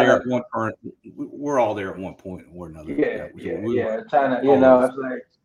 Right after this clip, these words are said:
Speaker 1: you know, now, like, dude, after, after fishing eight hours, the last thing I wanna do is, you know, go home and clean fish. So,
Speaker 2: Yeah.
Speaker 1: yeah, I, and, you know, it's just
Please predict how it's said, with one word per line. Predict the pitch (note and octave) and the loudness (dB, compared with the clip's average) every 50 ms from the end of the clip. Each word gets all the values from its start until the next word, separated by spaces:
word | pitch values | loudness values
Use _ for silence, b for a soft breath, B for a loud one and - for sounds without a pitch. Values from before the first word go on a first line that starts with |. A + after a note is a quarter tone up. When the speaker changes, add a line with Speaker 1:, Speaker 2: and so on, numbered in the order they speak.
| _ _ _ _ _ _ _ _ - - | _ _ _ _ _ _ _ _ -4 -2
Speaker 1:
you | C#3+ C3+ | 2 4
know, | C3+ C3 C3 | 6 6 6
now, | B2 B2 B2+ C#3+ D3 D#3+ D#3+ D#3+ D#3+ E3 E3 D#3+ D#3 D#3 - _ _ - | 6 6 6 8 8 10 10 10 10 10 10 10 8 4 -8 _ _ -8
like, | A2 G#2+ - - _ _ _ _ _ | -8 -8 -8 -12 _ _ _ _ _
dude, | - A#2+ A2+ A2 A2+ | -8 -6 -4 2 6
after, | B2+ C#3 D3 D3+ - - C3 B2+ A2+ A2+ A2+ - _ _ _ _ _ _ _ _ _ _ _ _ _ _ - | 6 6 6 4 0 -2 -2 -2 -2 -2 -4 -12 _ _ _ _ _ _ _ _ _ _ _ _ _ _ 2
after | B2+ C3 C3+ C3+ - C3 A#2+ - | 2 2 2 2 0 -4 -4 0
fishing | - C#3+ D3 C#3 - - C#3+ C#3 C3+ C3 B2+ B2 B2 A#2+ A#2 | 4 4 4 4 2 -2 -2 -2 0 0 -2 -2 -4 -6 -4
eight | B2+ C#3 C#3 C3 | -2 0 4 6
hours, | B2+ C3+ D3 D3+ C3+ C3 B2 A2+ | 8 10 10 10 10 8 4 0
the | A#2 | -2
last | A#2+ C3 B2+ B2 | -4 -4 -4 -4
thing | B2+ B2 | -4 -2
I | A#2+ | -2
wanna | A#2 A#2 A#2 - - _ - - | 0 0 -2 -4 -8 _ -6 -4
do | B2+ A#2 G#2 | -4 -4 -4
is, | G#2 - _ _ _ _ | -6 -12 _ _ _ _
you | A2+ A2 | -16 -12
know, | A2 | -6
go | A2 A#2+ A#2+ | -4 -2 -2
home | A#2 A#2+ B2 A#2 A2+ | 0 0 -2 -2 -4
and | G#2+ G#2+ _ | -8 -10 _
clean | - C3 B2+ A#2+ A2+ | -4 -2 -2 -2 -4
fish. | A2+ - - C3+ B2 G#2+ - - _ _ - | -6 -2 0 2 2 2 -2 -6 _ _ -8
So, | A2+ A#2 A2+ A2 A2 - - _ - - b b b b b b b b b b _ _ _ - - | -4 -2 -2 -2 -2 -4 -10 _ -20 -20 b b b b b b b b b b _ _ _ -14 -6
Speaker 2:
Yeah. | - A2+ A2 | -4 -2 0
Speaker 1:
yeah, | G#2+ G#2 G#2 G2+ - G2+ G#2+ | 0 0 -2 -2 -2 0 0
I, | A#2 A2 G#2+ G#2+ - - - - - - B2+ | 0 0 -2 -4 -6 -10 -14 -14 -12 -8 -4
and, | B2+ B2+ B2 A#2+ - - | -4 -4 -4 -4 -8 -6
you | - F3 E3 | -2 2 4
know, | B2+ A#2+ A#2+ | 4 4 4
it's | B2 B2+ | 4 0
just | C3 C#3+ - - _ | -4 -8 -8 -10 _